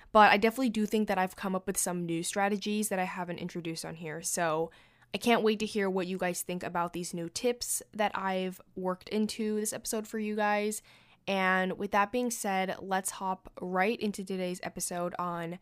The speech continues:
how to hustle in the fashion industry with little to no experience.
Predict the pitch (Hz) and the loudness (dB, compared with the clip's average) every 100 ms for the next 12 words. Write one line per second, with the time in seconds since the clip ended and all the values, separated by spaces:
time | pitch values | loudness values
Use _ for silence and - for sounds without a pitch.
0 | - _ - - 220 262 262 226 - 226 | -16 _ -4 6 6 6 2 0 0 0
1 | 220 214 185 185 - 185 185 - 185 175 | 0 0 -2 -2 -6 -6 -6 -4 -4 -4
2 | 175 175 - - 180 180 175 - 175 170 | -2 -4 -6 -8 -6 -4 -6 -6 -6 -4
3 | 160 - - - - 64 67 202 - | -6 -6 -6 -6 -8 -8 -10 -6 -4